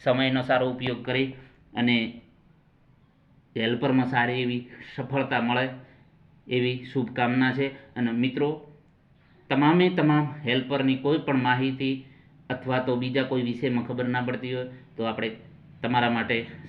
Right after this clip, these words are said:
સાથે જ છીએ. તમે મેસેજ પણ કરી શકો છો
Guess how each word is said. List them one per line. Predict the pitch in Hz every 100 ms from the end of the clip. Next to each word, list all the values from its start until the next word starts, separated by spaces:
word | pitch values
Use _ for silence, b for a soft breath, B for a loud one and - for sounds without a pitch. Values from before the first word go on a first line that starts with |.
| -
સાથે | 117 110 131
જ | 117
છીએ. | 127 131 127 - - - - - - - - -
તમે | 117
મેસેજ | 110 120 120 131 131
પણ | 131
કરી | 127 131 127
શકો | 131 131 127
છો | 131 127 127